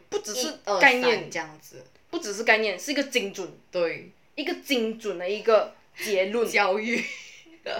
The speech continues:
Speaker 1: 结论，一个精准的一个理论。
Speaker 2: 我们学到的，就是
Speaker 1: 对。
Speaker 2: 你大概有知道那里，那里，可能三K M，
Speaker 1: 对呀。
Speaker 2: 你可以大概能想象到它有多远之类的。然后三个 meter，三米、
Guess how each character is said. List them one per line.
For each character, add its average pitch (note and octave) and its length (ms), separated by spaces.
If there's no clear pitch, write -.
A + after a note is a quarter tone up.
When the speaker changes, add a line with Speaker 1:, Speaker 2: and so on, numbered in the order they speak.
Speaker 1:
结 B3+ 360
论， D#4 460
一 D#4 60
个 F4 160
精 C4 160
准 A3 120
的 A3+ 60
一 B3 40
个 C#4+ 80
理 G3+ 240
论。 A#3 260
Speaker 2:
我 E3+ 80
们 G#3 400
学 E3 320
到 F3+ 240
的， D#3 240
就 - 60
是 G3+ 60
Speaker 1:
对。 G3 440
Speaker 2:
你 D#3+ 120
大 D#3+ 140
概 E3+ 120
有 D3 120
知 C#3+ 180
道 C#3 340
那 D3+ 220
里， - 220
那 C#3+ 160
里， - 120
可 - 100
能 D#3+ 140
三 F3 220
K F3+ 80
M， E3 80
Speaker 1:
对 E3 180
呀。 D3+ 280
Speaker 2:
你 D#3+ 100
可 F#3 160
以 D#3+ 200
大 G3 160
概 G3+ 180
能 F3+ 140
想 F3+ 320
象 E3+ 300
到 D#3+ 460
它 F3+ 160
有 D3+ 140
多 D3+ 440
远 F3 300
之 D3+ 200
类 D3 340
的。 - 60
然 D#3 100
后 D#3+ 80
三 E3+ 320
个 F#3+ 100
meter， E3 580
三 F#3+ 300
米、 F#3 460